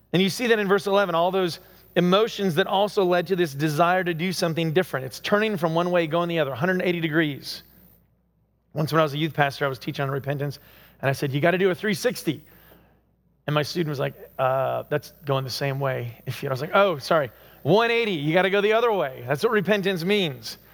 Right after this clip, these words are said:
I wanna point out, though, in verse eight, notice, notice something about this. Paul says, "I see that the letter grieved you, though only for a while." And here's why that's important. If the feeling of regret or guilt holds you in its grip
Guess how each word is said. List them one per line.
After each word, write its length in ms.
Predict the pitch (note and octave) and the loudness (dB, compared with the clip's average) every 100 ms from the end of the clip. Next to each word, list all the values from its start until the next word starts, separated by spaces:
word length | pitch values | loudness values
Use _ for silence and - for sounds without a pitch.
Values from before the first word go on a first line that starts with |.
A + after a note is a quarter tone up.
| - - _ _ _ _ _ _ _ _ _ _ _ _ _ _ - | -20 -20 _ _ _ _ _ _ _ _ _ _ _ _ _ _ 2
I 60 | G#3 | 4
wanna 140 | B3+ | 4
point 260 | D#3+ B3+ A#3+ | 2 0 2
out, 180 | A#3 F3+ | 0 2
though, 300 | F3+ F3 - - - _ _ _ _ _ _ _ _ | 2 2 -4 -20 -20 _ _ _ _ _ _ _ _
in 120 | E3+ E3 | 0 4
verse 240 | B3+ G3 | 2 2
eight, 180 | G3+ G3 | 2 2
notice, 400 | F3+ A#3+ A#3 - - | 2 2 0 -6 -4
notice 380 | F3 A3 F3+ - | 2 2 0 -8
something 460 | - - F#3 F3+ D#3+ | -6 0 0 2 0
about 220 | D3+ D#3 | 0 0
this. 220 | D3+ - - | -4 -8 -10
Paul 240 | - G3 F#3+ | 2 2 2
says, 160 | F#3+ | 0
"I 100 | F3 | 0
see 360 | D#3+ - A#3+ B3+ | 0 -4 -2 0
that 120 | G#3+ | 2
the 100 | F3+ | 2
letter 260 | F3+ F3+ E3+ | 0 0 -2
grieved 360 | C#3 F3+ G3 | 0 0 0
you, 120 | F3 F3 | -2 2
though 200 | D#3+ D#3+ | 0 2
only 500 | E3+ F#3 F#3+ F#3+ - - _ - _ _ | -2 0 -2 -2 -6 -20 _ -20 _ _
for 220 | - F3+ | 0 4
a 60 | D#3+ | 4
while." 440 | D3+ D#3+ D#3 C#3 | 2 0 0 -2
And 100 | C#3+ | -2
here's 220 | D3 A3+ | -2 0
why 380 | F#3 E3 D#3 D#3+ - _ _ _ _ _ _ _ _ | 2 2 0 -4 -10 _ _ _ _ _ _ _ _
that's 200 | - D#3+ | -2 -2
important. 440 | D#3+ C#3+ - E3+ D#3 | -2 -2 0 0 -2
If 100 | C#3+ | -4
the 80 | E3 | -6
feeling 400 | - A3 B3+ A3 | -2 0 2 2
of 60 | |
regret 360 | F3+ D#3 E3+ F3+ | 0 0 0 0
or 80 | E3+ | -2
guilt 300 | C3+ F3 E3 | 2 0 0
holds 480 | - F#3 G3+ G#3 F3 | -2 2 2 0 -2
you 100 | G3+ | -2
in 80 | |
its 140 | E3+ B2+ | -4 -4
grip 400 | E3 E3 - | 2 2 0